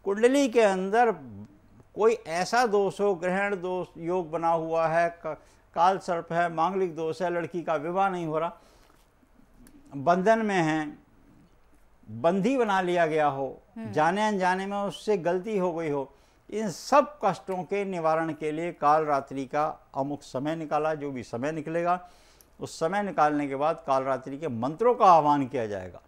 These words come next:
Speaker 2: जी।
Speaker 1: उन दस महाविद्याओं का आह्वान किया जाएगा और काल रात्रि से विनती की जाएगी कि आप हमारे कष्टों को हरो, और ये
Speaker 2: हम्म।
Speaker 1: तत्काल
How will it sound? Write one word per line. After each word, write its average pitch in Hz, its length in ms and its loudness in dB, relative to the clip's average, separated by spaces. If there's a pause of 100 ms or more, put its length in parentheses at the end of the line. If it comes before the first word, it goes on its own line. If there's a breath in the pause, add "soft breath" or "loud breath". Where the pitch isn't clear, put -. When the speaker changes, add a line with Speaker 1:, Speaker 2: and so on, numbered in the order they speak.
(200)
Speaker 2:
जी। 196 440 -16 (220)
Speaker 1:
उन 165 220 -2
दस 185 280 2
महाविद्याओं 160 680 2
का 180 100 2
आह्वान 156 360 4
किया 139 200 -2
जाएगा 147 260 -2
और 170 80 -4
काल 143 240 0
रात्रि 135 400 -6
से 127 180 -6
विनती 139 540 -8
की 160 160 -8
जाएगी 156 400 -2 (480 soft breath)
कि - 60 -16
आप 147 360 4
हमारे 123 360 -4 (120)
कष्टों 135 340 -6
को 165 200 -6 (240)
हरो, 120 480 0 (220)
और 170 120 2
ये 214 180 4
Speaker 2:
हम्म। - 140 -2
Speaker 1:
तत्काल 202 580 4